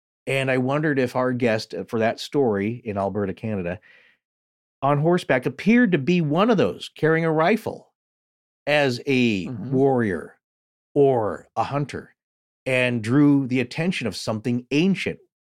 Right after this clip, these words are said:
Speaker 1: because I do believe that they came across something out of this world or from another world and not human and fearsome and dangerous. And they did the smart thing and,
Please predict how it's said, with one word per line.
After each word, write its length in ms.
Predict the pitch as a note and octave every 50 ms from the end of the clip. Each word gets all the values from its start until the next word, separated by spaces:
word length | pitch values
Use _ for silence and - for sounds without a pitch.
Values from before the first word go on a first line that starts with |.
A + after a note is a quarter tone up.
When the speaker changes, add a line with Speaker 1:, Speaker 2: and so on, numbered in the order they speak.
| _ _ _ _ -
Speaker 1:
because 240 | D#3 D#3+ - F#3 F3
I 80 | F3
do 240 | E3+ C#3+ C#3 G3+ A#3+
believe 540 | A#3 G#3+ G3+ G3 F#3 G#3 G#3+ G#3+ G#3 G3+ E3+
that 280 | D#3+ D#3 D#3 C#3+ - C3
they 300 | D3 D#3 E3 E3+ F3 E3
came 320 | - - - F#3 F3+ F3
across 400 | F3+ - - D#3 C#3 C#3 C#3 -
something 760 | - - C3+ C3 C3 B2+ - A#2+ A#2+ A#2+ A2+ A2 A2 G#2+ - _ _ _ _ _ _ _ _ _ _ _ _ _ -
out 200 | B2 A#2 A#2 A2+
of 60 | A2
this 140 | G#2+ G#2 G2
world 400 | G2+ G2+ G2 E2 C2+ - - - _ _ _ _ _ _ _ _ _ _ -
or 160 | - G2+ F#2
from 140 | F#2+ G#2 G2
another 260 | G#2 G#2+ A#2 A2+ G#2 F#2
world 300 | E2+ D#2+ C#2 - - - _ -
and 140 | G#2+ G2+
not 220 | G#2 G#2+ G#2 F#2+ F2+
human 280 | A2+ B2+ G#2+ F2+ E2 -
and 200 | - G#2+ G#2 F#2
fearsome 340 | - C#3 C3+ C3+ C3 - G#2
and 160 | G2 F#2 E2+ E2
dangerous. 640 | G#2 G#2+ A#2+ D3+ D3 A2+ F2 D2+ - - - - - _ _ _ _ _ _ _ _ _ -
And 160 | - F#2 F#2+
they 60 | G2+ G2+
did 140 | A2 A2+
the 80 | G#2+ G#2+
smart 280 | - D3 D3 C#3+ C#3 C3
thing 120 | A#2+ G#2+
and, 240 | G#2+ G#2 G2 G2+